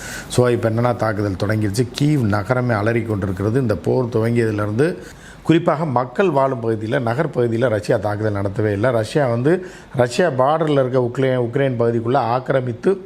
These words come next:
அதுக்குள்ள உள்ள புகுந்து, அதுக்குள்ள உள்ள புகுந்து கிராமங்களை கைப்பற்றி அங்க ஃபுல்லாவே, ஆ, ரஷ்யன் ஆர்மியை வந்து அங்க டெப்ளாய் பண்ணி பாத்தீங்க அப்படின்னா, பல இடங்களை, உக்ரைனுக்கு சொந்தமான இடங்களை, உக்ரைன் நாட்டுக்கு சொந்தமான அதன்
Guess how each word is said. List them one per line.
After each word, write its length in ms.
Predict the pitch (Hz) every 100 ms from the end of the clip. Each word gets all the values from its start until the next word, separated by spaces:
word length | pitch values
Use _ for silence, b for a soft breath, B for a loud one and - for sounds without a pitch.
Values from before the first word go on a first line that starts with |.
| - -
அதுக்குள்ள 340 | 135 131 131 151
உள்ள 280 | 127 139
புகுந்து, 520 | 135 135 139 143 302 - B B
அதுக்குள்ள 240 | 127 131
உள்ள 240 | 143 131 147
புகுந்து 760 | 151 135 143 135 107 143 247 - 98
கிராமங்களை 640 | 127 165 190 170 147 127
கைப்பற்றி 580 | 120 127 127 113 110 151
அங்க 200 | 123 117
ஃபுல்லாவே, 600 | 117 143 151 135 156 240 B B B -
ஆ, 360 | 120 120 120 120
ரஷ்யன் 380 | 127 123 170 131
ஆர்மியை 400 | 123 143 127 120
வந்து 240 | 113 127
அங்க 160 | 120 110
டெப்ளாய் 400 | 110 135 127 104
பண்ணி 240 | 107 123
பாத்தீங்க 440 | 117 101 98 104 104
அப்படின்னா, 380 | 98 110 180 B B B -
பல 280 | 131 151 165
இடங்களை, 580 | 135 139 160 139 175 143
உக்ரைனுக்கு 360 | 123 156 147
சொந்தமான 460 | 123 120 127 123 117
இடங்களை, 400 | 113 117 117 135
உக்ரைன் 260 | 117 139
நாட்டுக்கு 360 | 131 120 120 107
சொந்தமான 420 | 113 110 113 113
அதன் 640 | 127 110 113 110 110 110